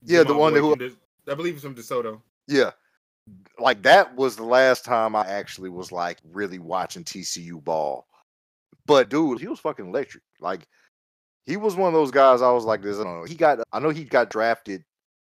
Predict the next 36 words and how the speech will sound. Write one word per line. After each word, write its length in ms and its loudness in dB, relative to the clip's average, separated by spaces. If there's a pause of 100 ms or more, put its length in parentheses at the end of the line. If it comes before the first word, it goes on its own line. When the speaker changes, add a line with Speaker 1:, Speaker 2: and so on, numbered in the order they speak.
(760)
Speaker 1:
and 240 -10
he 80 -14
backed 320 0
up 100 -4
Russell 300 -4
Wil-, 180 -4
Russell 280 -8
Wilson 400 -12 (140)
in 80 -18
Seattle 800 -8
for 220 -10
three 180 -10
seasons, 480 -10
maybe. 460 -14 (880)
Speaker 2:
Boykins. 460 -4 (420)
Speaker 1:
Yeah, 140 4
that 100 4
was 120 0
Boykins. 420 -6
Yeah, 120 -10
okay. 360 -14 (800)
That 100 2
was, 220 0
that, 240 -4
that 180 8
was 140 2
the 80 -6
last 340 4
time, 240 -2
but 140 -2
T 120 -4
C 140 -12
U 80 -6
has 220 -2
had, 320 -8
has 320 -12